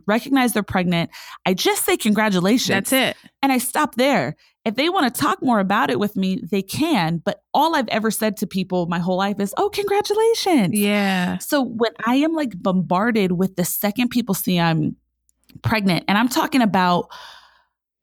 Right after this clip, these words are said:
Speaker 1: full-on strangers on the street, acquaintances, everybody, right? It's
Speaker 2: Uh-huh.
Speaker 1: always, "How far along are you?"
Speaker 2: Yes.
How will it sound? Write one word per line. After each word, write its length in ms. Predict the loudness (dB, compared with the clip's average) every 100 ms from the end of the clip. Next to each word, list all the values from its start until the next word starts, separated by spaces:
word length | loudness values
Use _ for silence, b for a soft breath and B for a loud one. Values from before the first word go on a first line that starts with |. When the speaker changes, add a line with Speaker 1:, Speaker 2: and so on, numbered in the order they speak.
| -14 -6 0
Speaker 1:
full-on 520 | 4 4 4 4 2
strangers 500 | 0 0 2 2 2
on 100 | 0
the 80 | 0
street, 520 | -2 -4 -2 -4 -6 _ _ _ _ _ _ -8
acquaintances, 1000 | -4 0 0 0 0 0 2 0 -2 -10 _ _
everybody, 520 | -2 2 2 0 -2 -2
right? 340 | -2 -2 -2 -2
It's 220 | -2 0
Speaker 2:
Uh-huh. 160 | -2 0
Speaker 1:
always, 840 | 2 4 4 4 2 2 -2 -10 _ _ _ _ _ _ B B
"How 200 | 0 0
far 240 | 2 2 2
along 340 | 4 4 4
are 80 | 2
you?" 280 | 2 2 2
Speaker 2:
Yes. 480 | 0 0 -2 -8